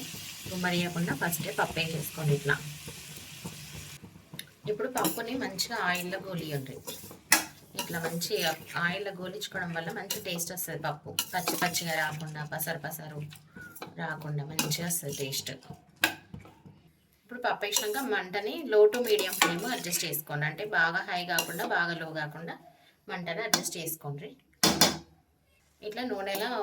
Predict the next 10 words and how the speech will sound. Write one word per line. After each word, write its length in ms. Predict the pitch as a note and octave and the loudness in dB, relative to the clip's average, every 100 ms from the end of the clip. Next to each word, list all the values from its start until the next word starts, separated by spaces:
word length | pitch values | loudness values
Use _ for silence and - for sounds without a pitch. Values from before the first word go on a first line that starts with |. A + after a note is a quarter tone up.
| G3+ | 0
గోలి, 220 | G3 G3 G3+ F3+ | -2 -2 -4 -2
ఒక 100 | G3+ F#3 F3+ - - F#3 | 0 2 2 0 -2 -2
ఐదు 120 | F#3 G3+ | -2 -6
నిమిషాల 320 | F#3 F3 F#3 F3 | -6 -6 -2 -2
వరకు 220 | E3+ F3 - | -2 -4 -2
గోలియండి 380 | G#3 D#3+ D3+ C#3+ - - | 0 2 0 -4 -6 0
చిన్న 160 | G#3 F#3+ E3+ | 0 2 2
మంట 160 | D3 C#3+ C#3 | 2 0 -2
మీద. 160 | B2 - - - - - - - _ - - - _ _ _ - - - - - - - - - - - F#3 | -6 -12 -16 -10 -8 -6 -10 -16 _ -20 -20 -20 _ _ _ 6 6 2 0 -12 -14 -10 -8 -6 -8 -2 2
రెండు 160 | F3+ | 4